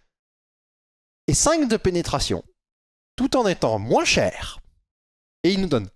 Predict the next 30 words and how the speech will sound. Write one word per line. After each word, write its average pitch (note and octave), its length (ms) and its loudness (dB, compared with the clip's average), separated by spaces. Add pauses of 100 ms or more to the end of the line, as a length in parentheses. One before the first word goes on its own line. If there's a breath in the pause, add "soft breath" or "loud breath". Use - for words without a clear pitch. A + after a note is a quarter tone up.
quinze D#4 240 2
d'ability A3+ 540 0
haste, G#3 320 0
ce - 80 -2
qui, G3 180 -10
juste, G#3 420 -2
juste C#4+ 400 0
ça, C#4 220 2
ça A3 160 0
compense E3+ 380 -2
le D#3+ 80 0
truc. B3+ 220 -2 (220 loud breath)
Et D4+ 120 2
au C#4 80 4
passage, C4 320 2
il G3+ 60 0
y - 20 2
a - 20 2
un G3 60 2
truc B3+ 120 -2
qu'on F#3+ 100 0
appelle E3+ 220 2
un D3+ 100 0
passif G#3+ 520 0
qui - 160 -4
soigne A#3 300 2
les G3 180 2
alliés E3+ 300 0 (280 loud breath)
de F3+ 140 4
beaucoup, G3 500 0